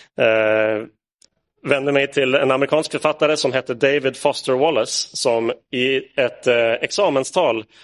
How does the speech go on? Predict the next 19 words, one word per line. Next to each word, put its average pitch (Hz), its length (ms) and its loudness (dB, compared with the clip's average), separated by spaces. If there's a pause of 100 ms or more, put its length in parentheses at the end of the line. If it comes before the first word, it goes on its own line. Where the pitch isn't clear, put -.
(180)
tjugohundrafem 139 720 0
pratar 135 320 0
om 123 200 2
att 123 260 -2
värdet 165 480 0
med 143 120 0
en 135 80 -4
bra 151 300 0
utbildning 127 640 -4 (520)
är 113 260 0
att 113 160 -2
man 117 180 0
ska 110 360 0
få 113 320 0 (560)
välja 143 520 0
hur 131 180 -2
man 107 160 0
ska - 140 -4
tänka. 123 480 -6